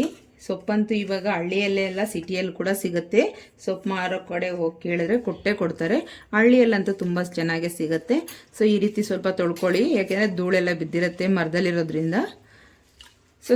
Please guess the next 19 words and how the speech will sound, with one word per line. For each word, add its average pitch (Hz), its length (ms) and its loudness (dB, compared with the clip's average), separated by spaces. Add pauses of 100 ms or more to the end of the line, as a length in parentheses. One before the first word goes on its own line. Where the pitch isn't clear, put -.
ಸ್ವಲ್ಪ 247 220 4 (140)
ತೊಳ್ಕೊಂಬಿಟ್ಟು 220 560 4 (100)
ನಾವು 208 160 4 (120)
ನೀಟಾಗಿ 214 420 4
ಹಿಂಡ್ಕೊಂಡು 202 460 4 (100)
ತೆಕ್ಕೊಂಡ್ಬಿಡೋಣ. 175 580 0 (200)
ಈ 180 120 2
ರೀತಿ 220 240 0 (1600)
ನೀರೇನು 240 460 8
ಹಿಡಿಯಲ್ಲ 190 300 2 (120)
ಅದಕ್ಕೆ, 165 300 -4 (680)
so 202 80 -4 (140)
ನೀರಂಶ 185 340 -2 (100)
ಏನಿರೋದಿಲ್ಲ. 175 460 0 (540)
So 190 140 -4
ನೀಟಾಗಿ 185 520 -2
ಎತ್ಕೊಳ್ಳಿ, 180 360 -2 (120)
ಎಲೆಗಳು 190 460 2
ಚೆನ್ನಾಗಿರೋದು 165 520 0